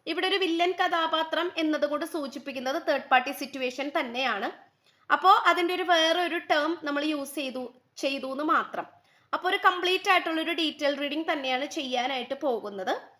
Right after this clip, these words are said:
അവസാനം ഒരു ലവ് മെസ്സേജസും കൂടി നമ്മൾ എടുക്കുന്നുണ്ട്.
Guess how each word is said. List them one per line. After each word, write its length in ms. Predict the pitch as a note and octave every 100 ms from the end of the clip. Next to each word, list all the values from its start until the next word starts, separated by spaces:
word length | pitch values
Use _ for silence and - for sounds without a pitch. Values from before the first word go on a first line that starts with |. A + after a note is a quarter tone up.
| _ -
അവസാനം 440 | F4 F4 F#4+ F#4 F4+
ഒരു 100 | F4+
ലവ് 220 | D#4 C#4+
മെസ്സേജസും 640 | D4 C#4+ C#4 C4 C4+ C4+
കൂടി 140 | C4
നമ്മൾ 240 | D4+ B3+ A#3 E4 C4
എടുക്കുന്നുണ്ട്. 640 | A#3 A#3 C4+ C4 G3+